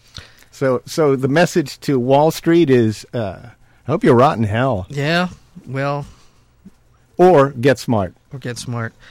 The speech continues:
Speaker 2: Um, Chevron, remember Chevron was the, was the, uh, company that had been,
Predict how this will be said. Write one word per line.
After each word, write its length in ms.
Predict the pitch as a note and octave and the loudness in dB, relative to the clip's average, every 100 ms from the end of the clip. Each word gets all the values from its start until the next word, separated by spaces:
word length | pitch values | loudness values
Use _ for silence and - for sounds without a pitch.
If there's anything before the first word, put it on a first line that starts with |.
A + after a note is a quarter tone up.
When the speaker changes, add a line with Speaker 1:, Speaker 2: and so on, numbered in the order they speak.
| - _ | -20 _
Speaker 2:
Um, 480 | - C3 B2 B2 A#2+ _ - _ - _ - | -4 0 2 0 -4 _ -20 _ -16 _ -10
Chevron, 880 | D#3 - F#3 F3+ E3+ B2+ A2 A2 C3 _ _ _ _ _ _ _ _ | -6 -2 -2 -2 -2 -2 -2 -6 -10 _ _ _ _ _ _ _ _
remember 340 | C3+ D3 E3 D3 | -6 -4 -4 -6
Chevron 520 | - E3 E3 D3+ C#3 | -2 -2 0 -2 -2
was 180 | C3 - | -6 -6
the, 120 | B2 | -10
was 580 | A#2 B2 - B2+ A#2+ - | -10 -14 -10 -6 -6 -6
the, 340 | B2+ A2+ A2 | -8 -6 -6
uh, 240 | G#2 G2 G2 - - | -6 -6 -8 -14 -12
company 500 | D#3+ E3 B2 A2+ A2 | -8 -6 -6 -8 -8
that 260 | A2 G#2+ _ - | -8 -8 _ -18
had 300 | - B2 A#2 | -10 -8 -8
been, 420 | A#2+ A2+ A2 G#2+ | -6 -6 -6 -8